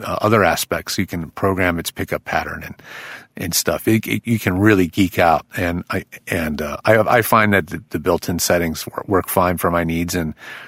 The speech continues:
it's a fantastic mic. And it really, um, to me, it's sort of like a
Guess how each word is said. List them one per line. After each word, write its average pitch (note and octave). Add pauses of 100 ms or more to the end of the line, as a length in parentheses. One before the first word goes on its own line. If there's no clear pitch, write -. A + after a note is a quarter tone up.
(200)
it's -
a F#2+
fantastic E2+
mic. E2+
And E2+
it D#2+
really, F#2+
um, D#2 (480)
to -
me, A2
it's F2+
sort G#2+
of F2
like F2
a D#2+